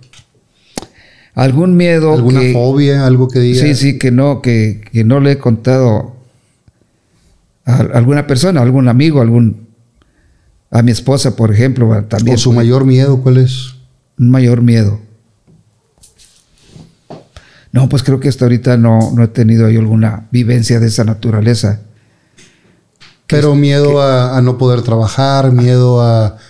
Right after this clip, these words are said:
Speaker 2: a morir, miedo
Speaker 1: Bueno, eso, eso, este, ya es, eh, eh,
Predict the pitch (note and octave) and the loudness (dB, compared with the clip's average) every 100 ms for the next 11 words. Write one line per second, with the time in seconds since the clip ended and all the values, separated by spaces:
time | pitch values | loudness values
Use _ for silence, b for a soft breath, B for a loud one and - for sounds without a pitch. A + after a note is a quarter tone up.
0 | B - A#2 A2+ A2+ B2 C3+ C3+ B2 A#2+ | B -2 0 2 2 2 2 2 2 0
1 | B2 E3 - F3 F3 F#3 F#3+ G3 G#3 F#3 | 0 0 0 -2 -2 -2 -2 -2 0 -2
2 | E3 D#3 D3+ D3 D#3 D#3 D#3 D3+ D#3 D3+ | -2 -2 0 0 0 -2 -4 -4 -2 0
3 | C#3+ B2+ A2 G#2+ b b b b b b | 2 0 0 -6 b b b b b b
4 | _ - B2+ | _ -10 -10